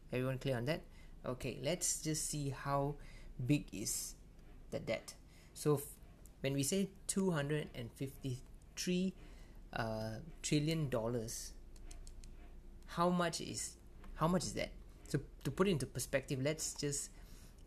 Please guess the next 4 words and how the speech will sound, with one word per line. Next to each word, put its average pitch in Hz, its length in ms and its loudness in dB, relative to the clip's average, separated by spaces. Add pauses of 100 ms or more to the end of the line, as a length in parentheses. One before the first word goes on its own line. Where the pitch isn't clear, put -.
(240)
uh, 107 360 -4
assume 147 600 4 (800)
the 120 220 0 (100)
number, 135 540 2